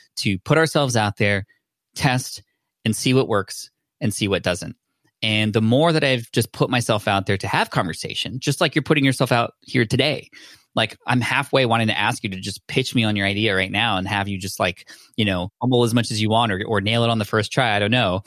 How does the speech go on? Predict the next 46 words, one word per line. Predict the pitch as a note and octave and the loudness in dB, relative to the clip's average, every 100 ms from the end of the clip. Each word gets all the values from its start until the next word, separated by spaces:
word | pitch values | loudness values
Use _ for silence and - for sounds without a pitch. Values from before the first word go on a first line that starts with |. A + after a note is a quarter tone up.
| - - | -6 -2
This | C#3+ | 0
is | C#3 | 2
why | D3 | 2
in | C3 | 4
S | B2 | 2
P | - | 0
I | G2+ | -2
Pro, | - C#3+ | 2 2
I | A2+ | 2
don't | G#2+ | 2
know | G#2 | -2
if | G2 | -2
you | G#2 | -4
saw | - G#2+ G#2 | 0 2 2
the | G2 | -2
challenge | - A2 G#2+ G2+ | -2 0 0 0
in | F#2 | -2
October | E2+ - - B2+ G#2+ G2 F#2+ | -4 -4 0 2 4 2 2
twenty | - G#2 F#2+ | 0 -2 0
twenty | - G2 F#2+ | -2 -2 0
was | G2 F#2+ - | 0 -2 -4
to | - G2 F2+ | -4 -4 -2
the | A2 | -4
sixty-second | F#2+ C3 - - - G2+ F#2+ F2 - | -2 -2 -4 -4 -2 -2 -4 -6 -6
pitch | - D#3 - | -2 -2 -4
challenge. | - E2+ E2+ F2+ - - - - - _ _ - | -4 -4 -4 -4 -8 -12 -20 -20 -20 _ _ -2
This | B2 F3 - | 0 0 -2
challenge | - C#3 C#3+ A2+ F#2+ F#2+ - - _ _ _ _ _ _ _ _ _ _ - | 0 2 4 2 0 -2 -4 -8 _ _ _ _ _ _ _ _ _ _ -2
was | G#2+ | 0
outside | A#2+ C#3+ C3+ | 0 0 0
of | A#2 | 2
a | |
lot | A2 A2+ | 2 0
of | |
people's | C3 B2 A#2+ | 0 -2 -2
comfort | - G2+ F#2+ | -2 -2 -4
zone, | - F2+ F#2+ - _ - | -4 -6 -6 -12 _ -2
but | A2 | 0
I | A#2+ | 2
heard | A#2+ A2+ | 2 0
so | - - | -2 2
much | A#2+ C3 - | 4 2 0
feedback | C3 A#2 G2+ | 0 0 -2
from | - G2+ | -2 -2
people | G#2+ G#2 G2 | -2 0 0
saying, | - G#2 F#2+ F#2 | 0 -2 -2 -8